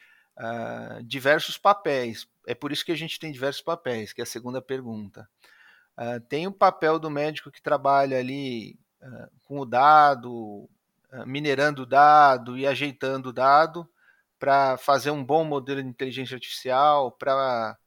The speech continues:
ah, até saber se aquele dado vai ser possível ou vai viabilizar um modelo de inteligência artificial ou não,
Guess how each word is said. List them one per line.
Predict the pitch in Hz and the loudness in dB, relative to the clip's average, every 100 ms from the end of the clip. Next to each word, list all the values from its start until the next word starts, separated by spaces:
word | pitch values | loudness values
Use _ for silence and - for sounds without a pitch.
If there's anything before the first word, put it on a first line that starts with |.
| _ _ _ _ _ _ _ _ _ _ | _ _ _ _ _ _ _ _ _ _
ah, | 135 - - _ | -20 -20 -20 _
até | 127 - 170 | -8 -2 -2
saber | - 185 127 165 | 4 2 2 -6
se | 180 156 | -4 -6
aquele | - 165 147 | -6 -8 -2
dado | 135 151 156 127 | 4 4 4 -4
vai | 135 | -6
ser | 127 - 147 147 135 120 85 76 _ _ _ _ _ _ _ _ _ | -4 -10 -8 -8 -8 -8 -12 -18 _ _ _ _ _ _ _ _ _
possível | 170 - 180 202 170 151 143 | -8 -6 -6 -10 -6 -4 -4
ou | 135 123 - 135 | -8 -10 -10 -8
vai | 127 156 | 2 2
viabilizar | 131 151 190 170 156 123 143 156 | 2 -2 -2 -4 -8 -4 2 2
um | 147 | 2
modelo | 131 127 127 131 | -4 -6 -6 -6
de | |
inteligência | 123 127 127 123 120 - | -8 -8 -8 -10 -10 -10
artificial | 120 - - 131 127 | -10 -12 -4 -2 -2
ou | 120 | -6
não, | 113 135 151 | -6 -6 -8